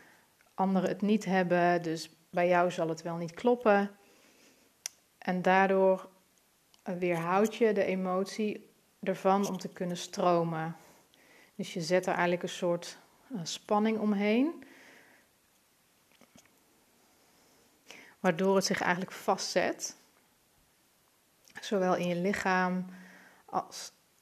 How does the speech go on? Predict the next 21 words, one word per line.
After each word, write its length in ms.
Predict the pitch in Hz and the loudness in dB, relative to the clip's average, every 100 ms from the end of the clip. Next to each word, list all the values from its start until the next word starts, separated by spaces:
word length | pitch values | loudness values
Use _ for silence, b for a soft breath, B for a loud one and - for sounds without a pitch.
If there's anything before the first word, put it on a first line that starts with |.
| _ | _
als 200 | 208 180 | -8 -6
in 180 | - 185 | -4 -2
je 140 | 175 | -2
hoofd. 680 | 170 160 196 226 233 - - _ _ _ _ _ _ _ _ _ _ _ _ _ _ B B B B B B | -4 0 4 4 2 -4 -6 _ _ _ _ _ _ _ _ _ _ _ _ _ _ B B B B B B
En, 180 | 190 | -4
en 320 | 185 190 180 - | -2 -4 -4 -6
gebeurt 480 | - 165 196 196 | -6 0 2 2
dit, 380 | 196 190 190 - | 2 -2 -4 -8
eh, 280 | - 170 170 170 - - _ | -4 -4 -4 -6 -12 -20 _
te 180 | - 226 | -2 0
vaak, 540 | 202 180 202 - - - b b b b b b b b b _ | 2 2 2 0 -14 -20 b b b b b b b b b _
dan 360 | - 196 190 185 | -10 -2 0 2
raak 240 | 185 196 | 6 6
je 100 | 208 | 6
dus 120 | 202 180 | 0 2
eigenlijk 640 | 180 196 202 196 202 - - _ _ _ - | 2 2 4 2 2 -4 -20 _ _ _ -6
het 160 | 208 | -6
vermogen 880 | - 196 185 180 202 214 208 190 - | -4 -4 0 2 2 2 4 2 0
kwijt 560 | - 196 185 185 233 247 | -6 2 6 6 6 0
om 180 | 190 190 | -4 -4
je 340 | 180 175 180 | -4 -4 -4